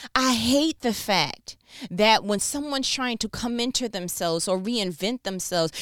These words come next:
it's called a midlife crisis. That is so disheartening. Why would you coin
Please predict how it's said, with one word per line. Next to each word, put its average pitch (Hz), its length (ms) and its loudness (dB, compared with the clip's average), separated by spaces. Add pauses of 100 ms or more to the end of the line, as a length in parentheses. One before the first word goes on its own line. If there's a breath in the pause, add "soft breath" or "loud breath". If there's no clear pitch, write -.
(120)
it's 185 120 2
called 196 220 0
a 175 80 4
midlife 147 560 0
crisis. - 840 -10 (1200)
That 370 200 2
is 269 160 2
so 311 400 -2
disheartening. 247 880 -4 (200 loud breath)
Why 302 280 2
would - 180 2
you 359 80 2
coin 233 640 0